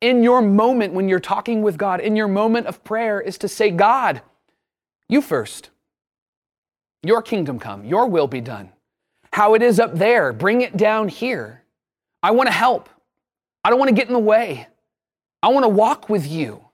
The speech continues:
I wanna grab your hand, grab your arm. I wanna be a part of building what it is that you're building." This is what Jesus invites us into, because the purpose of prayer is to surrender our will,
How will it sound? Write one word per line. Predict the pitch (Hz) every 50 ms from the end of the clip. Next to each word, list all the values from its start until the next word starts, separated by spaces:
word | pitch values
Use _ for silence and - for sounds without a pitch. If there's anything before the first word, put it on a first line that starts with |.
| _ _ _ _ _ -
I | -
wanna | 269 277
grab | 214 147 180 208 226 247 262 226 196
your | 233 240 240 233
hand, | 196 202 233 247 247 240 226 208 175
grab | 151 220 240 247 247 202
your | 208 240 240 233 226 -
arm. | 202 220 240 240 220 190
I | 180 202
wanna | 247 277 240
be | 190 233 233
a |
part | - - - - 240 254 247 196 123 - - - - -
of | - 165 139 139
building | 220 240 285 302 269 302 269
what | 247 226
it | 226 208
is | 254 269 226
that | 202 226
you're | 185 220 208
building." | 160 147 220 269 302 247 226 170 151
This | 220 262 -
is | 285 196 170
what | 214 175
Jesus | 151 151 226 262 233 240 226 - -
invites | - 214 190 165 170 156 170 240 277 320 302 - -
us | 254 208 - -
into, | - 277 320 359 - - 151 107 98 - 101 - _ _ _ _ _ _ _ _ _ _ _ _ _
because | - 180 220 208 -
the | 208 -
purpose | - 247 269 - 277 - -
of | 240 - -
prayer | - 233 247 262 269 247
is | 220 -
to | - - 233
surrender | - - - - - 214 196 190 180 151 143 196 254 294 302 302 262 302 302 311 262 -
our | 220 214 226 220
will, | 202 170 175 240 294 330 330 277 202 143 117